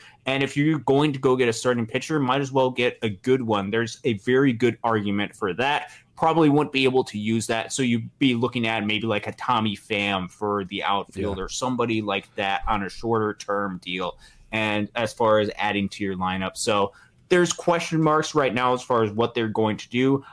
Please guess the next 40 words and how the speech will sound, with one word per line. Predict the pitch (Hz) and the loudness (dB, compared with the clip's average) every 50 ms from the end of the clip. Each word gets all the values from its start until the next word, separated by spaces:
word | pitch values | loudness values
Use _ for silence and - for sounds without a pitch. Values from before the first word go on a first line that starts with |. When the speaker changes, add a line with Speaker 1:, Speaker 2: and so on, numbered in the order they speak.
| - - - | -8 -4 -2
Speaker 1:
I | 131 139 | 0 2
wouldn't | 143 147 156 151 139 135 | 2 2 2 2 0 0
rule | 127 117 131 139 143 143 135 | 0 2 4 6 6 6 6
out | 127 127 127 - | 4 2 0 -2
the | 120 | -6
possibility, | - - 135 117 110 - - 104 95 107 104 104 104 101 104 101 101 98 90 - | -2 0 2 2 2 0 -2 -4 -2 0 0 0 0 0 0 0 -2 -2 -2 -2
though, | 104 104 101 98 95 - - - | 0 2 2 2 0 -2 -2 -2
of | 107 107 98 101 - _ | -2 -2 -2 -4 -8 _
getting | - 120 117 110 117 113 107 107 107 - - | -2 0 0 2 2 2 0 0 -2 -4 -4
a | 113 113 107 104 101 | -2 -2 -2 -2 -2
starting | - - - - 110 107 104 104 98 - | -6 -6 -2 0 0 0 0 -2 -4 -6
pitcher | - 98 - - 98 87 | -8 -8 -8 -8 -10 -10
through | - - 98 90 | -10 -12 -16 -14
trade | - - 101 92 87 85 | -10 -8 -8 -6 -6 -6
right | 82 73 73 | -8 -8 -8
now. | 80 87 85 90 - | -8 -8 -8 -4 -2
Speaker 2:
The, | 127 143 143 | 0 0 0
the | 123 110 123 | 0 0 0
advantage | 135 120 110 101 135 156 190 202 196 165 127 | 0 0 0 0 0 2 2 2 0 0 0
of | 131 113 113 | -2 -2 0
getting | 117 127 120 120 110 | 2 2 2 2 2
it | 107 101 - | 2 0 0
through | - 107 107 104 101 98 90 87 - - | 0 0 0 0 0 -2 -4 -6 -10 -10
trade | - - 117 104 95 85 80 78 76 78 - - - - - _ _ _ _ _ | -4 -2 0 0 0 0 -4 -8 -10 -12 -16 -20 -20 -20 -20 _ _ _ _ _
is | - 98 104 98 | -4 -2 -2 0
that | 95 110 104 92 98 - - | 0 0 0 -2 -2 -8 -12
you | 110 101 107 123 147 170 185 196 190 | -10 -4 0 2 4 4 4 2 2
can | - - 156 135 | 0 0 0 0
find | - - - 135 131 131 131 127 120 113 104 - | 0 0 2 2 2 4 2 2 0 -2 -4 -8
the | 107 95 90 123 131 135 | -8 -2 0 0 0 0
guy | 127 127 127 120 120 117 113 | 2 2 2 4 4 4 2
that | 104 110 101 | 2 0 0
has | 104 117 104 104 92 85 90 90 | 0 2 0 0 0 -4 -8 -4
the | - 117 127 131 | 0 0 0 0
contract | 123 - - 139 127 127 113 - - 113 98 95 92 - - | 0 0 0 0 2 0 0 0 0 0 2 0 0 -2 -6
that | 95 - | -8 -6
you | 104 107 104 | -4 -2 0
like | 98 98 95 - | 0 0 0 -2
the | 90 | -6
most, | 78 78 73 69 71 - - - | -10 -10 -10 -10 -10 -10 -12 -12